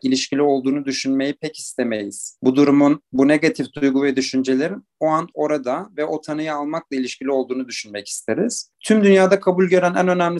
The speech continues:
travma terapisini oluşturan Francis Shapiro, E M D R terapi bu arada oluşturduğu terapi tekniği. Bu durum için der ki çocuklukla ilgili olduğunu düşünmek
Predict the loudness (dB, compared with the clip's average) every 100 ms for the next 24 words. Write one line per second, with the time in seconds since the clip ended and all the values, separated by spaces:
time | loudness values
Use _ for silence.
0 | -6 -2 -2 -2 -4 -4 -4 -8 -6 -4
1 | -6 -6 -2 0 0 -4 _ -2 0 -2
2 | -6 -6 -6 -4 -2 0 -2 -2 -2 0
3 | 0 -2 -2 -4 -10 -6 -6 -6 -6 -8
4 | -8 -8 -2 -2 0 0 0 -2 -4 -2
5 | -2 -2 -4 -2 0 2 2 2 2 0
6 | -2 _ 0 4 6 4 -2 -4 -6 -6
7 | -2 0 0 0 2 4 4 4 4 6
8 | 2 2 2 2 0 -2 -6 -4 -2 -2
9 | -2 -6